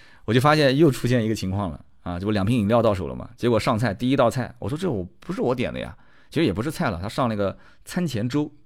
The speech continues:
啊，就是一，一份粥。他说：“没事，餐前粥，老板娘送你的。”好了，这第一份。然后等我们吃啊，吃这个酱骨头，吃这个拌菜，吃到差不多了，又上了一份甜点。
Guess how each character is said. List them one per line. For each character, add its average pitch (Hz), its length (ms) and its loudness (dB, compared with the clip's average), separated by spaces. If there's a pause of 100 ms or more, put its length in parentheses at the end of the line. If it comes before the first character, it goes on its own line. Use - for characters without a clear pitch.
(120)
啊， 87 160 -6
就 90 120 -8
是 95 100 -4
一， 104 180 -4
一 107 100 -6
份 110 180 -4
粥。 107 240 -6 (360)
他 190 100 0
说 - 40 6
：“没 208 80 4
事， 233 120 -2 (140)
餐 214 140 0
前 190 120 2
粥， 214 200 0
老 165 100 0
板 165 80 0
娘 165 120 0
送 185 140 -4
你 113 80 -4
的。” 80 120 -8 (360)
好 92 120 -4
了， 90 200 -4
这 92 120 -8
第 101 140 -2
一 101 80 2
份。 98 140 -4 (360)
然 151 120 4
后 185 80 8
等 185 140 6
我 185 40 8
们 170 120 2
吃 208 280 2
啊， 92 120 0
吃 143 280 -2
这 139 60 2
个 127 100 2
酱 127 200 0
骨 107 140 0
头， 113 380 2
吃 117 240 -6
这 117 60 -2
个 110 80 0
拌 110 180 -2
菜， 104 240 0
吃 - 140 -8
到 - 80 0
差 110 160 0
不 98 60 -2
多 110 160 2
了， 90 120 -2 (360)
又 240 140 6
上 262 120 4
了 247 80 4
一 - 20 2
份 247 120 2
甜 135 200 -2
点。 - 160 -2